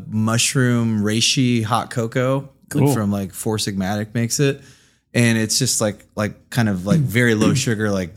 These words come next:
Speaker 1: you know, dark chocolate, hot chocolate with, like, reishi, which supposedly helps you go to sleep. And I just started doing that before I went to bed. And, like, my brain was fine. It's like, "Oh, you're kinda doing the thing. I'm still in the loop."
Speaker 2: Yeah.
Speaker 1: So I'm, like, kind of okay.
Speaker 2: The,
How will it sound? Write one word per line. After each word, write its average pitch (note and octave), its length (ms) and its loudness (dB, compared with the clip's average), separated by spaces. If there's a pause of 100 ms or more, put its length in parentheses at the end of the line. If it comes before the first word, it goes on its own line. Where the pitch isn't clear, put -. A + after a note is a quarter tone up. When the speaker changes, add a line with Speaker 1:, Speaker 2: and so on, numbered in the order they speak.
(160)
Speaker 1:
you G3+ 100 0
know, F#3+ 80 4
dark G2+ 240 2
chocolate, G2 360 -2
hot G2+ 240 -2
chocolate G2 440 -2
with, F2+ 160 -4
like, F#2+ 140 -2
reishi, G2 480 0
which G2 140 -4
supposedly F#2+ 400 -4
helps F#2 240 -4
you - 40 -8
go F#2+ 60 -2
to F#2 60 -4
sleep. G#2 340 0 (320)
And G2+ 80 0
I G2+ 60 2
just G2 100 0
started G#2 240 2
doing G2+ 220 2
that G2 360 0
before G#2+ 360 -2
I G#2+ 40 -2
went A2 140 -4
to A#2+ 80 -2
bed. A#2 320 0 (320)
And, D3+ 100 2
like, F3+ 140 2
my A#3+ 120 4
brain A#3 260 2
was - 180 0
fine. A#3 320 2
It's G#2+ 140 -2
like, C#3 120 -6
"Oh, A#3 120 -2
you're G#3 180 2
kinda G3+ 220 0
doing E3+ 220 2
the C3 60 2
thing. B2+ 360 -2
I'm G#2 120 -4
still F#3 300 2
in D3+ 80 6
the C3+ 60 4
loop." A#2+ 260 2
Speaker 2:
Yeah. B2 140 -4
Speaker 1:
So A2 220 -2
I'm, G#2+ 160 0
like, G2+ 180 -4
kind A2+ 180 0
of G2 140 -2
okay. F#2+ 560 -6 (180)
Speaker 2:
The, G3 140 -4